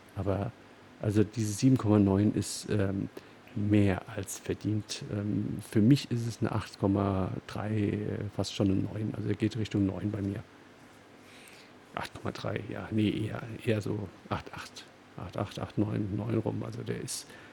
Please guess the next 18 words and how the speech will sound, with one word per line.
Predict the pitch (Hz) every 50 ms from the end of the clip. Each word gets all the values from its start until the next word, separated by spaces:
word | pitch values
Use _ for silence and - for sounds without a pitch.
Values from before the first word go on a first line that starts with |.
| - - - - - - - -
ähm, | - 110 107 110 110 - - - - - -
richtig | 117 98 104 113 107 - - - - 110 104 98 - - - -
großes | - - - 101 101 98 - - 104 - - -
Kino | - - 113 110 107 104 104 95
vom | - - 92 92
Schauspielerischen | - - 90 98 107 - - 110 104 104 101 101 98 92 95 95 95 98 - -
und, | 55 110 107 - -
äh, | - 87 - - 104
von | - - 107 95
der, | 92 98 92 98 - - - - - - - - - -
die | - -
A-, | 110 104 - -
Atmosphäre, | - - - 117 - - - 117 117 120 135 135 113
wie | 113
sie | 107 110 -
dort | - 98 98 -
aufgebaut | 117 113 - - - 131 - - 104 120 120 - - -
wurde. | 110 107 113 113 117